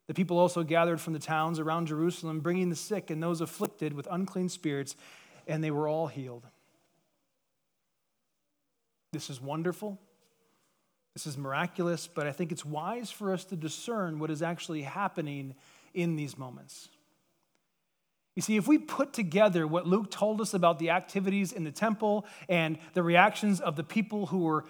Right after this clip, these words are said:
who were hearing about these miracles, then we can see that yes, yes, God is doing an incredible, mighty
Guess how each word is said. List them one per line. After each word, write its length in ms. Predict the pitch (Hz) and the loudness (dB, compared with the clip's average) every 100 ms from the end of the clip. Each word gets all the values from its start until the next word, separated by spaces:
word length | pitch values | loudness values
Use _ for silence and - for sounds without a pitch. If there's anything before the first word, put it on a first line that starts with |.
| - | -6
who 100 | 185 | -4
were 60 | |
hearing 360 | 160 - 220 240 | -4 0 2 2
about 280 | 226 226 214 | 2 0 0
these 160 | 208 | 0
miracles, 640 | 185 208 226 220 226 202 - - - | 2 4 2 2 0 0 -2 -14 0
then 280 | 180 262 | 2 4
we 100 | 285 | 4
can 240 | 285 247 226 | 2 2 0
see 420 | - 277 254 160 | 0 0 2 2
that 180 | 165 196 | 0 0
yes, 540 | 160 240 123 - - - _ _ _ _ - | 6 6 6 -2 -12 -18 _ _ _ _ -2
yes, 640 | 180 294 180 - - - - _ - 185 | 8 10 10 4 -10 -14 -18 _ -6 6
God 300 | 240 277 269 | 12 12 12
is 160 | 190 | 6
doing 340 | 165 240 226 233 | 2 2 4 4
an 140 | 202 | 4
incredible, 720 | 208 190 - 269 262 175 156 214 | 4 2 6 10 10 8 2 6
mighty 600 | 190 208 240 262 262 | 10 12 10 8 4